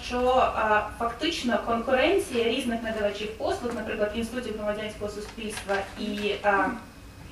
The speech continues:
комунальних установ соціального захисту штучно обмежена, тому що комунальні установи отримують такі кошти автоматично, незалежно від того, чи вони надають послуги, кому вони їх надають, які вони їх надають.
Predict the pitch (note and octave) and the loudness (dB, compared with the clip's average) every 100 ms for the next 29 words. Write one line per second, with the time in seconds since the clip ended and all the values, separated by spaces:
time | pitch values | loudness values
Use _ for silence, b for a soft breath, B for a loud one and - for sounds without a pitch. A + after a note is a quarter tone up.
0 | - - A#3+ A#3 A#3 A3+ G#3 G#3 G#3 G#3+ | -16 -6 4 8 8 8 6 0 -4 -4
1 | G3+ G#3 G3+ G#3 G#3 G#3 - - B3 - | -4 -6 -2 0 2 2 0 0 -2 -4
2 | - B B - C#4+ E4 C#4+ C#4 C4 A3 | -8 B B -6 -2 0 0 0 0 0
3 | A3+ G3+ G3 G3 G3 A#3 A3+ A#3 B3+ C#4 | 0 2 0 -2 -4 -4 -4 -4 -2 2
4 | A#3+ A3+ G3+ G3+ G#3 G#3 G3 F#3+ A3 A3+ | 4 4 2 -2 -4 -2 -2 -2 -4 -2
5 | G#3+ F#3+ G3+ - - G3+ G3 - - - | -2 -4 -6 -8 -4 -2 -2 -2 -8 -10
6 | B B - D4+ C#4+ A3+ A#3 A#3 - A3 | B B 4 4 4 2 2 0 0 2
7 | D4+ F4+ E4 E4 C#4+ A#3 G3 G#3 - A#3+ | 6 8 8 8 6 2 4 2 2 -2
8 | C#4 C#4+ D4 C4+ A#3+ A#3 G3+ F#3+ G3+ G3 | 2 4 4 4 2 0 0 0 -2 -2
9 | F#3+ D4+ A#3 B3+ A#3+ G#3 G3 G3+ F#3+ F#3+ | 4 4 4 2 2 2 0 -4 0 0
10 | G3+ A#3+ B3+ A#3 G#3+ G3+ F#3 G3 G3+ F#3 | 2 0 0 -2 0 -2 -2 -2 -2 -2
11 | F3 | -4